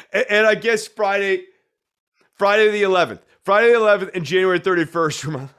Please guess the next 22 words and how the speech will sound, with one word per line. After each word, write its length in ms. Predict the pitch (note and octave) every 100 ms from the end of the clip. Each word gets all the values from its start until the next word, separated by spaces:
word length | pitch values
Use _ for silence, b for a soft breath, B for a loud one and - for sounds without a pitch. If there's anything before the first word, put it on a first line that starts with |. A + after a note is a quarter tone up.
| -
last 300 | C#3 - -
two, 160 | E3
like, 220 | D#3+ D3+
meaningful 720 | D3 D3+ D#3 D#3+ D#3 D3+ C#3+ C#3+
off 320 | C#3 C#3 -
days, 480 | B2 - G#2 A#2+ - G3+ G#3 -
uh, 160 | D#3 D3
as 160 | D#3+
I 100 | D#3
check 220 | D3 D#3+
my 120 | D3+ C#3
calendar 500 | C#3+ C3+ B2 G#2 G2+
here. 260 | A2 G2+ B B D#3 D3+ _
Um, 380 | F3 F3 E3 A#2+ _ _ _ _ _ _ -
they're 240 | D#3 D#3+ F3
just 500 | - D#3+ F3 E3 D#3
not 540 | D3 D3 D3 D3 D3 _
in, 220 | D3 C#3+ C#3+
in 220 | C#3 C3+
as 260 | C3 B2+ A#2+
much, 340 | B2+ B2+ B2
uh, 320 | B2 A#2 A2+